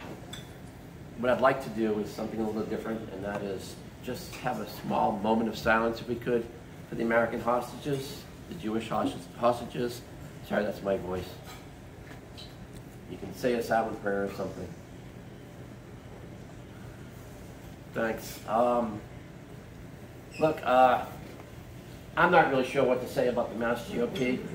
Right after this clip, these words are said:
I think we know, we use the term dysfunctional. I was trying to come up in my mind, you know, what's the image that comes to your mind when you think of the Mass G O P? And all I could think of is food fight,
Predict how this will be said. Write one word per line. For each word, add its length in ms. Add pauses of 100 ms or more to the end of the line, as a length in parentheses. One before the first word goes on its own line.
(260)
I 60
think 180
we 100
know, 520
we 80
use 180
the 60
term 320
dysfunctional. 880 (420)
I 140
was 180
trying 220
to 60
come 200
up 160
in 80
my 140
mind, 480
you 80
know, 60
what's 180
the 80
image 180
that 100
comes 180
to 40
your 100
mind 200
when 80
you 60
think 160
of 20
the 80
Mass 280
G 120
O 80
P? 320 (960)
And 300
all 160
I 80
could 160
think 160
of 180
is 160
food 400
fight, 400